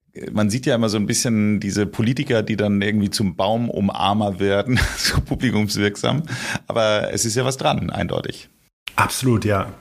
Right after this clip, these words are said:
Speaker 2: Gibt's auch wirklich schon sehr alte Studien, sag ich mal, ähm, die sich das vor allen Dingen auch im Kontext, äh, mit Krankenhäusern und dem Heilungsprozess angeschaut haben. Da war es so, dass, äh, äh, der Blick ins Grüne sozusagen, selbst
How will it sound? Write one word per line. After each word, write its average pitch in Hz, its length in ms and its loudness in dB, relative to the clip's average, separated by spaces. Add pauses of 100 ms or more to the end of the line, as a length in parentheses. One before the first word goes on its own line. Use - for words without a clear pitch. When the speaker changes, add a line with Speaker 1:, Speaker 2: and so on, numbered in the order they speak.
(120)
Speaker 2:
Gibt's 117 220 2
auch 127 200 0
wirklich 135 400 0 (320)
schon 117 260 2
sehr 123 640 0
alte 151 260 4
Studien, 156 560 2
sag 127 260 2
ich - 120 -8
mal, 131 320 2 (380)
ähm, 117 280 2
die 120 80 2
sich 120 200 2
das 123 160 0
vor 117 100 0
allen 120 120 2
Dingen 127 120 4
auch 107 120 0
im 123 120 2
Kontext, - 800 0
äh, 113 260 4 (100)
mit 110 180 0
Krankenhäusern 131 760 2
und 113 80 -2
dem 110 160 -2
Heilungsprozess 127 760 2
angeschaut 123 640 2
haben. 117 300 2
Da 110 180 2
war 117 140 2
es 117 100 2
so, 117 140 2
dass, - 340 2
äh, 107 260 4 (720)
äh, 113 280 2
der 113 160 -2
Blick 143 360 0
ins - 260 2
Grüne 151 340 2
sozusagen, 127 720 2
selbst 131 340 0